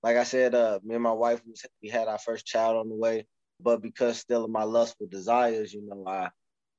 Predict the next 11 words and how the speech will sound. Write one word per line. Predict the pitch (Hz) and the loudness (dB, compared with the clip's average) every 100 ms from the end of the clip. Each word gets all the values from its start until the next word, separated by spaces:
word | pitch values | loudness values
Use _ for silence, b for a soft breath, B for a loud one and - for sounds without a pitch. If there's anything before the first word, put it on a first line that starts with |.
| _ - | _ -2
I | 98 | 0
fell | - 120 117 | 8 8 8
into | 107 - 110 104 | 0 -2 2 2
a | 90 - _ _ _ _ _ _ _ _ - - | 0 -6 _ _ _ _ _ _ _ _ -20 -12
place | - 117 110 - | 4 4 4 4
where, | 107 107 | 4 6
uh, | 104 95 82 - | 6 2 0 -6
I | 104 | -2
met | 117 120 - | 2 0 0
someone | 117 110 110 107 | -2 -2 -2 -2
there. | 104 110 110 | 0 0 -2